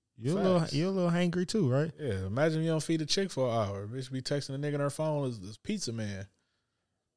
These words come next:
Speaker 2: See what happened?
Speaker 1: But yeah.
Speaker 2: Um, yeah, man. I, I,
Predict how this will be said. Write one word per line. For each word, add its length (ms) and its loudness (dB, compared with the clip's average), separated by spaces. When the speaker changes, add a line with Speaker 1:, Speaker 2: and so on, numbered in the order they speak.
Speaker 2:
See 160 -6
what 120 0
happened? 320 -2
Speaker 1:
But 120 -6
yeah. 240 -4
Speaker 2:
Um, 680 -6
yeah, 260 6
man. 380 -4
I, 340 0
I, 280 0